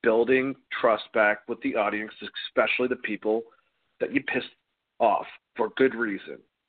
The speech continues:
'cause you said some really ignorant shit and you haven't fully owned up for it. I'm being serious. And then build stuff and then go on certain things and talk at places and shit like that. If you wanna make an impact and you wanna make a change, Hulk Hogan,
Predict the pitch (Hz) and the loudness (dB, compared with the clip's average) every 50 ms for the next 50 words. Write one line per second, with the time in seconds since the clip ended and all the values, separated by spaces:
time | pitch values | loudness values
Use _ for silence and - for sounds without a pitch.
0 | _ _ - - - 110 107 - 131 - - 113 95 101 110 117 120 123 131 131 | _ _ -20 -16 -12 -8 -4 -4 -4 -4 -4 -8 -8 -6 -4 0 2 2 2 2
1 | 131 123 120 113 110 95 95 107 104 95 - - - - - 104 82 - - _ | 2 0 -2 -4 -6 -6 -6 -8 -8 -8 -6 -4 -4 -4 -4 -4 -6 -8 -10 _
2 | _ _ _ _ _ _ _ _ _ _ _ 101 104 110 110 110 120 127 131 131 | _ _ _ _ _ _ _ _ _ _ _ -14 -10 -8 -4 0 2 2 2 2
3 | 135 127 123 - 127 123 120 120 120 113 110 107 104 92 - _ - - - - | 0 -4 -4 -4 -2 -2 0 -2 -2 -4 -4 -6 -6 -8 -8 _ -16 -16 -16 -16
4 | - _ _ - 104 107 107 131 131 127 123 - - 123 104 85 - - - _ | -18 _ _ -20 -12 -6 -4 -2 -2 -2 -4 -6 -6 -6 -6 -6 -8 -12 -18 _
5 | _ _ _ _ _ _ _ _ _ _ - 117 117 135 143 143 135 113 131 147 | _ _ _ _ _ _ _ _ _ _ -8 -2 2 2 2 2 2 2 2 4
6 | 147 143 143 - - - - 101 87 - - _ _ - 123 127 131 151 156 151 | 4 4 2 0 -6 -8 -6 -6 -6 -6 -10 _ _ -14 -10 -8 -4 -4 -4 -4
7 | 151 143 139 143 143 143 139 139 131 - _ _ _ _ _ _ _ _ _ - | -4 -2 0 2 2 2 2 0 -2 -6 _ _ _ _ _ _ _ _ _ -6
8 | 113 120 123 120 113 - - 143 - - 123 - - 160 160 143 127 117 110 98 | -2 -2 -2 -2 -4 -4 -4 -4 -4 -6 -8 -6 0 2 2 2 2 0 -6 -12
9 | 92 95 98 - - 143 143 139 120 120 - 113 98 - - 110 107 98 - 104 | -12 -14 -14 -10 -4 0 0 2 0 0 -4 -8 -10 -10 -10 -10 -10 -10 -10 -8
10 | 98 92 92 90 - - - 95 92 - 82 82 82 - 113 127 143 156 160 160 | -8 -8 -8 -8 -14 -14 -14 -14 -16 -16 -16 -16 -16 -14 -8 -4 -2 -2 0 0
11 | 160 156 156 147 143 143 135 - 131 120 117 113 117 117 120 117 117 110 104 - | 0 0 0 0 -2 -2 2 2 0 0 0 -2 -6 -4 -4 -4 -6 -6 -8 -6
12 | - - 135 123 107 98 95 90 - - - - _ _ - - 151 160 170 151 | -6 -4 -4 -4 -6 -6 -10 -12 -14 -16 -18 -20 _ _ -6 -4 -2 2 2 2
13 | 147 135 123 110 107 104 | 2 2 -2 -4 -4 -8